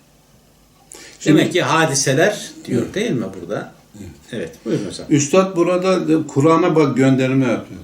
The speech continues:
Speaker 1: Devamlı Kur'ani kelimeleri, İslami kelimeleri kullanıyor. İslam alimlerinin son zamanlarda içine düştüğü en büyük hatalardan birisi,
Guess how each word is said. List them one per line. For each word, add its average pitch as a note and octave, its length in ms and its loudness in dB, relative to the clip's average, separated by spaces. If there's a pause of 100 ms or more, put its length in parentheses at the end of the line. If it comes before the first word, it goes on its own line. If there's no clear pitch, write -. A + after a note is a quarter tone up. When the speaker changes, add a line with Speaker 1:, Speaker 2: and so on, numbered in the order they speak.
(120)
Speaker 1:
Devamlı F3+ 640 4
Kur'ani D3+ 680 2
kelimeleri, A2 680 -2
İslami D3 540 0
kelimeleri B2 680 2
kullanıyor. F#2 440 -4 (680)
İslam F#3+ 420 2
alimlerinin D#3+ 760 4
son F3 320 2
zamanlarda C#3+ 800 2
içine F3 500 0
düştüğü C3+ 580 2
en E3 240 2
büyük C#3+ 280 4
hatalardan C#3+ 720 0
birisi, C3+ 540 0